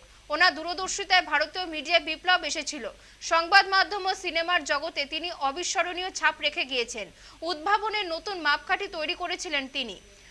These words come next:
উনিশশো ছত্রিশ সালে ষোলোই নভেম্বর জন্মগ্রহণ করেছিলেন রামোজি রাও। তিনি একাধারে ব্যবসায়ী, মিডিয়া উদ্যোগপতি ও চলচ্চিত্র প্রযোজক। রামোজি গ্রুপেরও প্রধান তিনি।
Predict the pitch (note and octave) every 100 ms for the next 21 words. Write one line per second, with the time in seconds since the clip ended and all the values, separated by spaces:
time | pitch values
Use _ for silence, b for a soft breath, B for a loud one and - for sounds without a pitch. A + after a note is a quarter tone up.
0 | - E4+ G#4+ G4+ A4+ G4 F4+ G#4+ G#4 G#4
1 | F#4+ G#4 G4 E4+ F#4 E4+ D4+ E4+ F4+ F#4
2 | D4 C#4+ D4+ D4+ E4+ F4+ E4 D4+ D4+ F4
3 | C#4+ A#3+ B3+ C4+ C4+ D4 G#3 - B B
4 | - F4 F#4+ E4+ E4+ F4 F#4+ D4+ C#4 C#4
5 | - E4 E4+ D4+ D4 E4+ E4 D4 B3 E4+
6 | - F4+ - F#4 C4+ A3+ D4 D#4+ - E4
7 | F4+ E4+ C4 C4+ A3 E3+ B B B C4+
8 | D4 F4+ F4+ G#4+ D#4+ D#4 F#4 F#4 E4 D4+
9 | C#4+ C#4+ B3+ G3